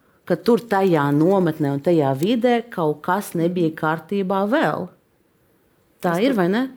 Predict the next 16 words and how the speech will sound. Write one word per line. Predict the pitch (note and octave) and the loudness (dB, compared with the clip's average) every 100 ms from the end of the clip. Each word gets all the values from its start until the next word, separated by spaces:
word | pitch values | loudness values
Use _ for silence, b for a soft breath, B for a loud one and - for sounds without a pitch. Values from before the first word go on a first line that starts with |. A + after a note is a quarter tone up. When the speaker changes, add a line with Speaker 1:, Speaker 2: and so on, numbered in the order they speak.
| - | -10
Speaker 2:
es | F3 F3 | -10 -6
tomēr | F3 E3+ F3+ | -6 -4 -6
atļaušos | F3+ D#3+ D#3+ E3+ E3+ | -6 -8 -6 -10 -8
jums | D#3+ - | -10 -6
nepiekrist. | F3 - D#3 - D#3 F#3 | -6 -6 -10 -8 -8 -2
Speaker 1:
Lūdzu. | E3 | -2
Speaker 2:
Jebkurš | E3 - A#3+ A#3+ | -2 0 0 0
signāls, | - - G3+ D#3 C#3+ D#3+ E3 - | -4 0 0 0 -4 -6 -8 -4
jebkura | D#3+ D#3+ A3+ A3+ | -4 0 0 2
informācija, | F#3+ G3 F3 D3+ D3+ C#3 - - D#3+ - B B B B | 2 0 -2 -4 -6 -6 -8 -10 -12 -14 B B B B
kas | - D#3+ | -6 0
nonāk | G3+ F#3+ E3+ D3+ E3 | 4 4 2 0 2
inspekcijā, | G#3+ A3+ - - D3 D3 - | 0 0 -6 -6 -4 -4 -2
tiek | D#3 D#3 | -2 2
rūpīgi | F#3 F#3+ C#3+ C#3+ | 2 2 -2 -2
vērtēta | D3+ F#3+ G#3+ - - - | 0 0 0 -4 -8 -10